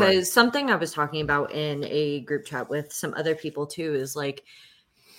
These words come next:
Speaker 2: talking, eh, now that Patches is gone, he's still gonna be a great veteran presence, even off the ice, and he's gonna be a great kind of learning, teaching person on, or player on the team for younger guys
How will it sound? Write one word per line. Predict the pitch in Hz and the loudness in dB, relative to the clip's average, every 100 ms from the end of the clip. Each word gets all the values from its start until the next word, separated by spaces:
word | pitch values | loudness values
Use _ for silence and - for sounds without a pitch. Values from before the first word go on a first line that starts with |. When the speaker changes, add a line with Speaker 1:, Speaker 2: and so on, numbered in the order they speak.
| - _ _ _ _ - | -20 _ _ _ _ -12
Speaker 2:
talking, | - 208 202 196 | 4 4 4 0
eh, | 185 190 | 2 2
now | 190 180 240 | 6 6 6
that | 285 - | 4 0
Patches | - 143 160 151 | 4 4 2 -2
is | 139 135 | -4 -2
gone, | 139 135 | -2 -2
he's | 135 202 - | -2 -2 -2
still | - 185 | 2 2
gonna | 214 185 | 2 -2
be | 147 117 | -2 -4
a | 131 131 - 127 147 | -6 -10 -20 -14 -6
great | 147 131 151 | -4 -4 -10
veteran | 139 135 139 131 127 | -8 -6 -4 -6 -10
presence, | - 123 143 151 113 | -12 -10 -8 -8 -8
even | 147 135 | -8 -6
off | 123 127 - | -6 -6 -6
the | 143 | -4
ice, | 143 151 151 | -2 -4 -4
and | 147 | -6
he's | 151 | -6
gonna | 165 156 | -6 -4
be | 151 | 0
a | 143 | -2
great | 131 131 156 180 - - _ _ | -2 -2 0 0 -2 -18 _ _
kind | - 156 143 | -6 -4 -2
of | 139 127 - - - | -2 -4 -10 -14 -8
learning, | 156 156 156 151 143 139 139 143 143 - - | -4 0 2 2 -2 -4 -6 -6 -8 -10 -12
teaching | - 208 185 160 147 143 143 - _ | -4 -2 0 -2 -2 -2 -6 -10 _
person | - 165 - 147 139 135 - | -2 0 0 -6 -6 -6 -4
on, | 135 139 - | -4 -4 -2
or | 147 | -4
player | 143 156 151 127 | -2 0 2 2
on | 139 | -2
the | 135 | -6
team | - 147 135 | -8 -8 -8
for | - 160 | 2 2
younger | 147 139 131 131 | 2 -2 -6 -2
guys | 131 123 127 - | 0 0 -2 -6